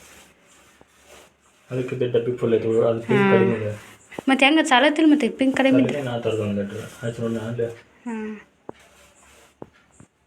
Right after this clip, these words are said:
Speaker 2: ಹಿಂಗೆ ನಡೆದೈತೆ ನೋಡ್ರಿ ನಮ್ಮ ಮನೆ. ಯಾವ ಥರ ಲುಕ್ ಮಾಡ್ತಾರೆ ನೋಡೋಣ ಯಜಮಾನ್ರು. ಅಂದ್ರೆ ಏನು ನೆದ್ರಾಗ ಹಂಗೆ ಮಾಡ್ತಾರೋ ಇಲ್ಲ
Speaker 1: ಹ್ಮ್.
Speaker 2: ದೃಷ್ಟಿಗೊಮ್ಮೆ ಮಾಡ್ತಾರೋ ಒಳ್ಳೆ. ಚಂದಿದ್ದು ಬಣ್ಣ.
Speaker 1: ಎದ್ದಾವಲ್ಲ ಒಳ್ಳೆ.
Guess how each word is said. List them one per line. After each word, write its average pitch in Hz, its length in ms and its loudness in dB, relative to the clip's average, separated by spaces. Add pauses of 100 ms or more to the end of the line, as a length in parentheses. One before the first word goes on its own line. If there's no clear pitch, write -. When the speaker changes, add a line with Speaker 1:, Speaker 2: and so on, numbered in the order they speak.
(600)
Speaker 2:
ಹಿಂಗೆ 214 220 -4
ನಡೆದೈತೆ 220 380 2
ನೋಡ್ರಿ 220 200 2
ನಮ್ಮ 214 200 2
ಮನೆ. 214 260 0 (140)
ಯಾವ 202 160 0
ಥರ 202 180 0
ಲುಕ್ 196 260 0
ಮಾಡ್ತಾರೆ 190 300 2
ನೋಡೋಣ 190 260 6
ಯಜಮಾನ್ರು. 185 440 4 (400)
ಅಂದ್ರೆ 214 220 6 (640)
ಏನು 247 280 4 (340)
ನೆದ್ರಾಗ 226 360 4
ಹಂಗೆ 226 200 2
ಮಾಡ್ತಾರೋ 220 380 4
ಇಲ್ಲ 240 220 6
Speaker 1:
ಹ್ಮ್. - 880 2
Speaker 2:
ದೃಷ್ಟಿಗೊಮ್ಮೆ 240 600 4
ಮಾಡ್ತಾರೋ 202 440 4
ಒಳ್ಳೆ. 202 220 4 (1500)
ಚಂದಿದ್ದು 220 440 -2
ಬಣ್ಣ. 214 280 -6 (2000)
Speaker 1:
ಎದ್ದಾವಲ್ಲ 131 380 -4
ಒಳ್ಳೆ. 113 460 -8